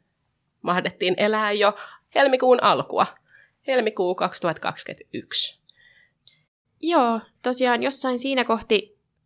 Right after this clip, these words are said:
Speaker 2: ö, myöskin mun serkku sai lapsen. Ja sitten mun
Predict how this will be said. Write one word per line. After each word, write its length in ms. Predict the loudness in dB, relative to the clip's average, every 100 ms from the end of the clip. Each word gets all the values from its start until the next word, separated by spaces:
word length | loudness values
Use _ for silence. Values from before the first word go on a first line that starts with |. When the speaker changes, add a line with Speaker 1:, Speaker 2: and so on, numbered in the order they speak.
| -6
Speaker 2:
ö, 180 | -4 -4
myöskin 460 | -4 -6 -4 -6
mun 420 | -4 -6 -6 -8 -10 -18 -14
serkku 440 | -6 -6 -4 -2
sai 340 | 0 0 -2 -8 -8
lapsen. 460 | -6 -2 2 2 0 -8 -16 -14 -16 -18 -18 -10
Ja 280 | -4 0 0
sitten 440 | -2 -8 -6 -8 -6
mun 320 | -8 -6